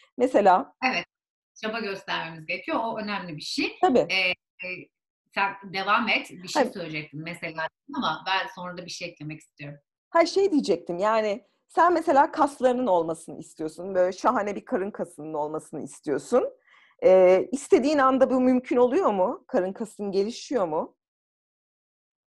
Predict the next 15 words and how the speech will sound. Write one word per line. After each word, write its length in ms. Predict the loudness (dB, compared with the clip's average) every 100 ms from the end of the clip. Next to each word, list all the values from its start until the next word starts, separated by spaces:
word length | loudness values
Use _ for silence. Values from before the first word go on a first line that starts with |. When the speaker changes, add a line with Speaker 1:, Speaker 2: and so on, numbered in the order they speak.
| _
Speaker 2:
Gelişmiyor 680 | -4 -2 -2 -6 -10 -10 -10
tabii 200 | -14 -14
ki, 80 |
değil 120 | -16 -12
mi? 60 |
Çaba 280 | -6 -4 -2
harcama. 440 | -4 -4 -8 -12 -8 -8 -8 -12 _ 0
Speaker 1:
Ha, 80 |
yani 300 | 2 4 4
Speaker 2:
Spora 220 | 4 4 4
gitmen 380 | 2 -4 -16 -16
Speaker 1:
spor 380 | -4 0 4
Speaker 2:
lazım. 40 | 8
Speaker 1:
yapman 480 | 6 8 6 6 6
lazım, 600 | 6 6 4 0 0